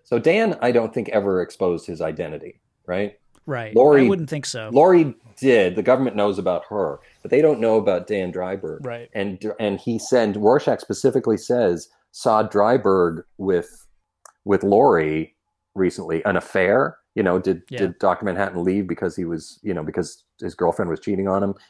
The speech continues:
Speaker 1: whatever. So he exposes Dreiberg's identity.
Speaker 2: Oh, yeah.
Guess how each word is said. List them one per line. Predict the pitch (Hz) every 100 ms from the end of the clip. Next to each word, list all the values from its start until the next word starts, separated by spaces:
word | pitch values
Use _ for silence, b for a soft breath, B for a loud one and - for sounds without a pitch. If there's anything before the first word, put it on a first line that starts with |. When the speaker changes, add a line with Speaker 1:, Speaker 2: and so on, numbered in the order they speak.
| b b
Speaker 1:
whatever. | - 98 131 104
So | - 110
he | 175
exposes | 196 - - 131 190 123 82 78 76
Dreiberg's | - 101 98 95 87 82 -
identity. | 92 82 104 165 78
Speaker 2:
Oh, | 104
yeah. | 147